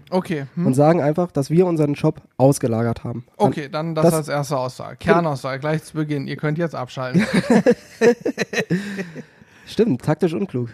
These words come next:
Speaker 2: Nee,
Speaker 1: Nee.
Speaker 2: eigentlich nicht.
Speaker 1: Ja, jetzt machen wir's aber
Speaker 2: Jetzt,
Speaker 1: so.
Speaker 2: jetzt
Speaker 1: Jetzt
Speaker 2: müssen
Speaker 1: machen
Speaker 2: wir,
Speaker 1: wir's
Speaker 2: jetzt
Speaker 1: so.
Speaker 2: müssen wir durch. Nee, und zwar haben wir uns dazu entschieden oder entscheiden müssen, wollen,
Speaker 1: Ja.
Speaker 2: ähm, dass wir unseren Shop an ein Fulfillment Center ausgelagert haben.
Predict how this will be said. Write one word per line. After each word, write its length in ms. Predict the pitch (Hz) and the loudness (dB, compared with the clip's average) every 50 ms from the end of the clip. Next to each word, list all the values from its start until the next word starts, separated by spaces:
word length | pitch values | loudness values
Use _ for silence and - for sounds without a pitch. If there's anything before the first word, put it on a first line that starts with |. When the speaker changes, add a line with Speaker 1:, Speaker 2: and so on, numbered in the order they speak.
| - - | -10 -6
Speaker 2:
Nee, 140 | - 139 147 175 | 0 2 4 6
Speaker 1:
Nee. 120 | 202 208 | 6 6
Speaker 2:
eigentlich 280 | - 175 185 196 196 185 | 4 2 2 2 2 0
nicht. 300 | 196 165 135 - - - | 0 0 -2 -4 -8 -6
Speaker 1:
Ja, 120 | - 185 | -2 0
jetzt 200 | 202 233 247 - 233 | 0 0 2 2 4
machen 220 | 233 220 214 190 | 4 4 4 4
wir's 180 | 165 160 143 135 | 2 0 -2 -4
aber 120 | 139 139 151 | -4 -2 -2
Speaker 2:
Jetzt, 240 | 165 131 123 120 | -2 -2 -4 -10
Speaker 1:
so. 40 | - 123 | -10 -6
Speaker 2:
jetzt 80 | 131 | -2
Speaker 1:
Jetzt 160 | 139 135 127 | -2 2 4
Speaker 2:
müssen 180 | 147 175 185 202 | 4 6 6 6
Speaker 1:
machen 100 | 202 180 | 6 4
Speaker 2:
wir, 0 | |
Speaker 1:
wir's 80 | - 139 | 4 2
Speaker 2:
jetzt 140 | 135 - | 0 0
Speaker 1:
so. 60 | - 190 | 0 0
Speaker 2:
müssen 140 | 196 190 | 2 2
wir 100 | 185 165 | 2 0
durch. 280 | 139 123 117 - - _ _ _ - - - - - _ _ _ - | 0 -2 -4 -6 -8 _ _ _ -20 -20 -20 -20 -20 _ _ _ 2
Nee, 120 | 196 240 | 4 4
und 120 | 165 139 127 | 4 4 2
zwar 200 | - 156 151 160 | 2 2 2 2
haben 160 | 165 175 175 | 4 2 4
wir 220 | 160 160 180 175 - | 4 4 4 4 2
uns 260 | 170 180 190 - - | 0 -2 -2 -2 -2
dazu 300 | - 160 170 - - 165 | 0 0 0 2 0 0
entschieden 600 | 151 147 139 - - - 165 170 170 190 220 277 - _ - - | 0 0 -2 -4 -4 -4 -2 0 0 0 0 -2 -4 _ -6 -2
oder 220 | 151 139 139 - | 0 0 0 0
entscheiden 680 | - 139 131 - - - 147 139 139 139 135 131 127 131 - _ - - - _ _ _ _ _ _ _ _ - | 0 -2 -4 -4 -4 0 2 2 2 2 2 0 -2 -4 -8 _ -20 -20 -20 _ _ _ _ _ _ _ _ -8
müssen, 640 | 147 139 127 151 175 185 - 196 190 196 175 143 127 | 0 4 6 6 6 6 2 -2 -2 -2 -2 0 2
wollen, 380 | 123 131 139 165 226 254 254 - - | 4 4 4 4 2 -2 -6 -8 -6
Speaker 1:
Ja. 260 | - 165 156 143 120 - - - - - - - - - | -2 0 0 0 -2 -4 -10 -20 -20 -20 -20 -10 -2 2
Speaker 2:
ähm, 360 | 143 143 143 143 143 151 147 | 4 6 6 6 4 2 2
dass 200 | 139 139 135 - | 0 0 0 2
wir 120 | 156 151 143 | 2 2 2
unseren 360 | 147 143 135 131 127 120 123 | 2 2 2 2 2 0 -2
Shop 320 | - - - 156 - - - _ _ _ _ _ _ _ - | -2 0 0 0 0 0 -6 _ _ _ _ _ _ _ -2
an 140 | 139 131 123 | 0 0 2
ein 140 | 123 131 | 2 2
Fulfillment 500 | - - 151 135 - - 165 165 151 123 | 2 2 2 2 4 4 4 4 2 0
Center 280 | - - 123 117 - - | 0 0 0 0 0 0
ausgelagert 560 | - 135 - - 113 107 107 113 113 - - | 0 0 0 -2 -2 -2 -2 -4 -6 -6 -6
haben. 220 | 120 117 139 208 | -6 -6 -6 -8